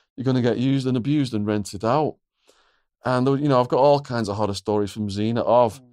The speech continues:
Speaker 2: Rape.
Speaker 1: gay friends of hers that had, one had a light bulb shoved in his arse, and they took bets on who could smash it while it was in his arse. Another one was raped with a broomstick and s-,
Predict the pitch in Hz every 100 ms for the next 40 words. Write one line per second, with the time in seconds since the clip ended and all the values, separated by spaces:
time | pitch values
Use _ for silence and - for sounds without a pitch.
0 | _ _ _ _ _ 139 139 139 151 143
1 | 135 143 139 120 107 110 127 139 110 104
2 | 104 98 - _ _ 123 131 113 - -
3 | 110 113 131 123 131 127 - 117 110 107
4 | 104 92 82 104 104 - - _ _ _
5 | _ _ _ 117 113 117 120 - 139 107
6 | 170 156 - 117 120 113 113 - 120 120
7 | 147 117 107 101 104 110 107 107 104 107
8 | 113 110 - _ _ - 127 131 120 120
9 | 113 127 120 117 110 95 110 113 110 -
10 | 107 - 101 101 92